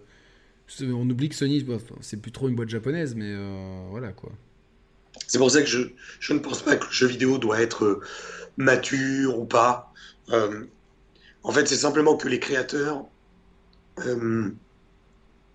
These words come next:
Speaker 2: doivent être libres. Et en fait, ils ne peuvent plus être libres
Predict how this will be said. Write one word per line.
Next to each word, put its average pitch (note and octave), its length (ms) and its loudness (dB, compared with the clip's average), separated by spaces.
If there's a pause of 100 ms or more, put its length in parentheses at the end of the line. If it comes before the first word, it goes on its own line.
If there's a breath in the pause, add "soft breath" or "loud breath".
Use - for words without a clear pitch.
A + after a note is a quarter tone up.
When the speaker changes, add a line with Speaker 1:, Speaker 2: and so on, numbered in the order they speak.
Speaker 2:
doivent C#3 240 10
être - 160 4
libres. B2 420 -2 (1120 loud breath)
Et B2 80 6
en A#2+ 60 6
fait, C#3 180 4
ils D3 60 2
ne C#3 100 6
peuvent D3 420 4
plus D3 140 4
être - 180 0
libres A#2 320 -4